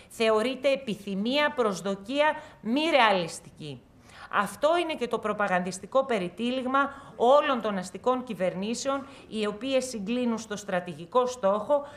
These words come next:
παρά τις όποιες διαφορές τους που γίνονται όλο και περισσότερο δυσδιάκριτες. Εξορθολογισμός δαπανών, καταπολέμηση σπατάλης, παροχή με βάση τις πραγματικές ανάγκες. Τα ακούγαμε από την προηγούμενη κυβέρνηση του σύριζα, τα ακούμε και τώρα.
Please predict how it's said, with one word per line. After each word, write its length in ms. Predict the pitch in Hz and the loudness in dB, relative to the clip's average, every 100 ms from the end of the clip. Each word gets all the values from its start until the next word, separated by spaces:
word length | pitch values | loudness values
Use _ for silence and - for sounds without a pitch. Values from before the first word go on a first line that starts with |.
| - - | -10 0
παρά 300 | 240 285 311 | 4 4 2
τις 220 | 277 - | -2 2
όποιες 360 | 254 254 240 | 2 2 -4
διαφορές 600 | 208 196 190 190 208 240 247 | -4 -4 -2 -2 0 -2 -4
τους 180 | 262 - - - | -12 -14 -20 -12
που 120 | 214 | -6
γίνονται 520 | 202 247 254 254 247 - | -2 0 0 2 0 0
όλο 280 | 226 247 254 | 2 2 2
και 140 | 254 | -2
περισσότερο 680 | 226 202 196 226 226 226 220 | -4 -4 -2 -2 0 0 0
δυσδιάκριτες. 960 | 226 180 233 220 196 156 143 143 - - - - | -2 -2 2 2 2 -6 -10 -10 -12 -20 -14 -6
Εξορθολογισμός 1040 | 208 - 208 180 185 180 156 156 214 202 | -4 -2 -2 0 -2 -2 -6 -4 -2 0
δαπανών, 680 | 160 - 143 185 247 247 - - | -2 -4 -4 0 2 0 -6 -10
καταπολέμηση 840 | - 226 226 208 180 190 214 202 - | -2 2 2 2 0 0 -2 -4 -10
σπατάλης, 720 | - 147 143 214 233 240 233 - - - | -12 -10 0 2 4 2 -2 -8 -20 0
παροχή 500 | 233 214 185 - 247 | 2 4 2 -2 -4
με 140 | 247 | -2
βάση 340 | 185 208 247 247 | 2 2 2 -2
τις 160 | 240 | -10
πραγματικές 680 | - 214 190 185 - 240 226 | -4 -2 -2 -6 -2 -2 0
ανάγκες. 520 | 202 185 165 151 147 | -2 0 -2 -4 -6
Τα 80 | - | -2
ακούγαμε 400 | 196 214 214 190 | -2 0 0 0
από 160 | 180 170 | -2 -4
την 140 | 165 | -6
προηγούμενη 480 | 160 165 180 190 165 | -4 -4 -4 -6 -8
κυβέρνηση 440 | - 160 202 190 | -8 -4 -2 -4
του 100 | - | -8
σύριζα, 520 | 156 214 226 208 220 220 - - - - - - | -10 -4 -4 -2 -4 -4 -12 -20 -20 -20 -20 -2
τα 80 | 226 | 0
ακούμε 560 | 214 240 233 233 214 | 2 2 2 2 -2
και 180 | 214 214 | -2 -2
τώρα. 500 | 208 185 165 135 135 | 2 2 2 0 -6